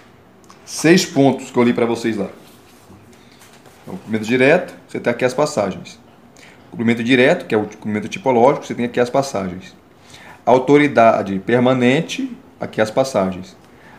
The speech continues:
Analógico ou ilustrativo, as passagens aqui, ó. Uso assimilado e proverbial.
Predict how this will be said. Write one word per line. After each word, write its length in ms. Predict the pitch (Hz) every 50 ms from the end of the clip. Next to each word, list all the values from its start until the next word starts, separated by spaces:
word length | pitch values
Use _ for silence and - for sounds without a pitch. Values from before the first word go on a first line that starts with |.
| - -
Analógico 720 | 120 131 139 147 143 131 123 120 120 117 110 - - -
ou 80 | 110 107
ilustrativo, 760 | 107 113 110 - 123 117 - - - 131 143 160 160 175 - - - - - - - -
as 140 | - 107 -
passagens 480 | - 123 123 120 - 113 113 113 113 147
aqui, 260 | 143 - - 95 95
ó. 140 | - - - - - - - - - - - - - - -
Uso 300 | 156 180 202 196 147 143
assimilado 800 | 131 - 143 131 135 131 120 117 120 139 156 165 - 294 285 - - - - - - - - - - - - _ - - - - - - - - - -
e 120 | 151 165
proverbial. 920 | 160 - 147 165 185 196 165 170 180 180 165 185 185 160 123 104 95 -